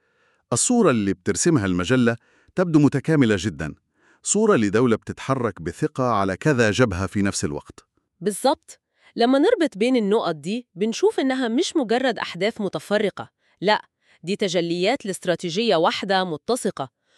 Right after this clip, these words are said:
Speaker 2: واستراتيجية بتعتمد على استثمار رصيدها التاريخي وسمعتها كدولة مستقرة عشان تبني شراكات متعددة الأبعاد.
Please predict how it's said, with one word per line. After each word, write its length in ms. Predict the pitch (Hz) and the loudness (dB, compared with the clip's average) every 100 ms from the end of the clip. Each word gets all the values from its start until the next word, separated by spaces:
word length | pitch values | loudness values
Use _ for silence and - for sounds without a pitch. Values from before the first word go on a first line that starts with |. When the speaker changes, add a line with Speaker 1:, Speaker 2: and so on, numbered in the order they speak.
| _ - | _ -8
Speaker 2:
واستراتيجية 680 | 254 277 277 320 311 508 427 | -6 -2 -2 0 2 4 2
بتعتمد 540 | - 196 254 269 254 | -2 -4 -2 -2 0
على 200 | 190 170 | 0 -2
استثمار 580 | 170 - 175 196 208 233 | -4 -6 -10 -4 -2 0
رصيدها 480 | 175 - 220 196 175 | -2 -4 -6 -4 -6
التاريخي 640 | 165 160 156 202 - 202 | -4 -4 -2 -4 -6 -4
وسمعتها 640 | 185 160 165 147 165 - 185 - | -4 -6 -6 -6 -6 -4 -6 -4
كدولة 320 | 160 170 165 | -2 0 0
مستقرة 680 | 143 - 156 - 220 220 214 _ _ - - | -4 -8 -10 -4 0 0 -2 _ _ -20 -8
عشان 280 | 214 277 254 | -4 -2 0
تبني 320 | 339 - 415 | 0 0 0
شراكات 540 | 403 240 180 - 247 247 | -2 -2 -2 -2 -2 -2
متعددة 600 | 208 170 160 160 214 233 | -2 -2 -2 -4 -2 -2
الأبعاد. 580 | 180 120 147 165 196 139 | -2 -6 -2 -2 -2 -6